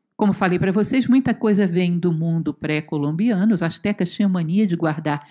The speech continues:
crânios dos seus antepassados dentro de casa. Eles diziam que é na cabeça que se guardam as melhores memórias, que se guardam as coisas mais importantes da vida de uma pessoa, e eles queriam ter essas coisas presentes.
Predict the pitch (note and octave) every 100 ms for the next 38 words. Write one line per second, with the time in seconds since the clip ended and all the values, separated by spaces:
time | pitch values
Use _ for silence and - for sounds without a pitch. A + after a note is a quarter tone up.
0 | _ - G#3 G3+ G#3 F3+ D3+ D#3 C#3+ F3
1 | E3+ D#3 E3 D3+ - D#3 D3 D3 G3+ A#3
2 | E3+ - D#3+ D3+ G#3+ A#3 _ _ _ _
3 | _ _ _ D#3+ D#3 F3+ E3+ F3 E3+ F3+
4 | F3 E3+ E3+ A3 G3 A3+ B3+ - C#4 C#4
5 | _ - F#3+ - D3+ D#3 E3 D#3 D3 D#3
6 | D3+ D3+ D3 D3+ C#3 D#3+ G3 G3 D#3 -
7 | - C#3 D3+ D3 D3+ D3 D#3+ C#3+ E3 E3
8 | E3 D#3 - E3 E3+ - D3 D3 D3 D3+
9 | D#3+ A3 A3 G#3 B3+ D4 _ _ _ F#3+
10 | F#3+ - G3 G#3 F#3+ A#3 B3 F#3+ - F3
11 | D#3+ D3 D#3 C#3+ E3+ A#3+ -